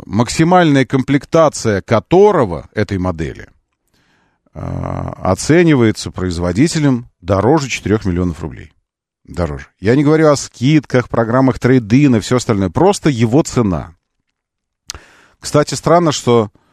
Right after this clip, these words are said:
э, Автору перестал публиковать у себя цены. Э, посмотрите, пожалуйста, это у всех, у вас тоже так?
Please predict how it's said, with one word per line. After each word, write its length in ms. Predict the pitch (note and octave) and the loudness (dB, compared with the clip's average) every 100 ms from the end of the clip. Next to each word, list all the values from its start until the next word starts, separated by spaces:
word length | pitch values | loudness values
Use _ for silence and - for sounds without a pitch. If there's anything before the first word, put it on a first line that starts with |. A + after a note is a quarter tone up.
| _ _ | _ _
э, 140 | - G2 | -6 -2
Автору 400 | B2 B2+ C#3 C#3 | 0 0 -2 -2
перестал 420 | D3+ G2+ F#2+ B2 A#2 | -2 -4 -2 -2 -2
публиковать 580 | F2+ F#2+ G#2+ G#2 A#2 | -6 -4 0 2 2
у 40 | G2+ | -4
себя 280 | - F2+ G#2+ | -4 -2 -2
цены. 420 | - F2+ - D#2+ _ _ | -2 -4 -6 -16 _ _
Э, 100 | D#2+ D2+ | -12 -8
посмотрите, 500 | - C#3+ E3 E3 - | -2 0 0 -2 0
пожалуйста, 480 | G#2+ F#2+ D#2+ - D2+ | 0 0 -2 -6 -8
это 300 | F2 - G2+ | -6 -2 -2
у 500 | E2+ E2 - - F#2 | -4 -8 -8 -8 -8
всех, 420 | - E3 F#3+ - | -2 0 0 0
у 40 | |
вас 240 | G#2+ A2 - | 2 2 -2
тоже 280 | F#3 G3 | -2 -2
так? 320 | F#3 G#2 E2 | 0 0 -2